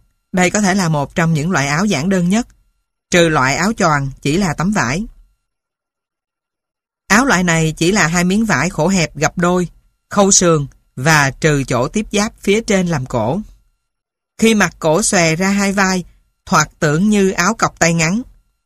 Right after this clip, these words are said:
Áo được trang trí ở vai, ngực, sườn, gấu,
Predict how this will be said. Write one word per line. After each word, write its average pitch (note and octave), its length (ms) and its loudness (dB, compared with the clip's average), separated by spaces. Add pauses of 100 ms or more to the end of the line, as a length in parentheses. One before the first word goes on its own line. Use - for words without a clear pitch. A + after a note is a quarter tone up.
(640)
Áo F#3 180 4
được G3 220 0
trang F3 160 0
trí F#3 140 0
ở D3+ 160 0
vai, F3+ 400 0 (260)
ngực, D#3 240 0 (380)
sườn, D3+ 440 2 (220)
gấu, E3 400 2